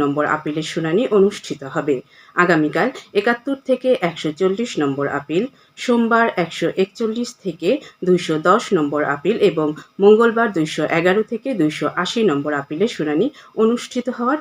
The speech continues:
কথা রয়েছে। এর আগে ত্রয়োদশ জাতীয় সংসদ নির্বাচনে মনোনয়নপত্র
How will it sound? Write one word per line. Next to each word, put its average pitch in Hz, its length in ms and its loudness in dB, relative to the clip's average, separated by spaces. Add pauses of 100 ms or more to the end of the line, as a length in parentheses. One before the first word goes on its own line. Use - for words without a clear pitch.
কথা 180 240 -2
রয়েছে। 131 420 -2 (1120)
এর 254 220 8
আগে 262 200 4
ত্রয়োদশ 240 400 4 (120)
জাতীয় 165 260 2 (120)
সংসদ 196 280 2 (100)
নির্বাচনে 233 380 0 (100)
মনোনয়নপত্র 185 640 4